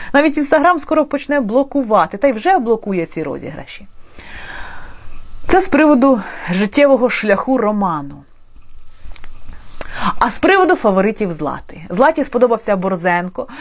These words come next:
Олександр Борзенко. На нього ще стільки бруду вильється, що він і гопнік, і аб'юзер, і так далі. І я не скажу, що це правда, але ж і не заперечу. Плітки бувають і правдивими.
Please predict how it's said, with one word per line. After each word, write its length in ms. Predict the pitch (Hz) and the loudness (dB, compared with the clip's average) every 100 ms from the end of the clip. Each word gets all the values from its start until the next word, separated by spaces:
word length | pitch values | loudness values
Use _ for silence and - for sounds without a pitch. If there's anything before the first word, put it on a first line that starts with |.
| 294 - | -14 -4
Олександр 540 | - 269 285 220 190 180 | 2 2 2 0 2 0
Борзенко. 640 | 180 180 175 170 180 202 | -2 -2 -2 -2 -4 -4
На 140 | 220 285 | 0 2
нього 260 | 339 285 | 2 2
ще 220 | 294 - 277 | 0 -2 -6
стільки 680 | - - 359 392 359 - | -8 0 2 4 2 -2
бруду 440 | 349 330 330 294 277 | 0 2 2 2 2
вильється, 640 | 262 269 233 214 196 196 | 2 2 2 -2 -2 -4
що 220 | 196 - 220 | -4 -4 0
він 320 | 277 262 226 | 0 0 -2
і 160 | 254 | -2
гопнік, 1000 | 214 139 208 220 - 185 202 196 - - | -2 2 2 2 -2 -6 -4 -6 -10 -6
і 180 | 202 214 | -2 2
аб'юзер, 800 | 214 196 160 208 254 180 202 208 - - 185 | 2 2 -2 2 2 4 2 2 -2 -10 -4
і 120 | 240 | 0
так 260 | - 226 175 | 2 0 2
далі. 680 | 196 180 175 170 160 156 - | 2 4 2 -4 -6 -8 -8
І 440 | 185 175 170 175 | -10 -8 -8 -4
я 180 | 175 175 | 0 0
не 120 | 185 | 0
скажу, 280 | 226 - 392 | -2 -2 0
що 160 | 392 214 | 0 0
це 120 | 175 | -2
правда, 480 | - 170 156 160 170 | 0 2 2 2 4
але 160 | 180 180 | 4 2
ж 80 | 190 | 2
і 40 | |
не 320 | 190 214 214 - - | 0 -2 -4 -8 -4
заперечу. 800 | 175 233 359 466 320 - - - - - - - - - | -2 0 2 4 2 0 -14 -16 -20 -20 -20 -18 -14 0
Плітки 440 | 214 220 - 214 | 2 2 2 2
бувають 460 | 208 208 185 190 220 | 4 4 4 2 0
і 40 | |
правдивими. 600 | 196 294 403 381 156 147 | 2 4 4 4 2 -6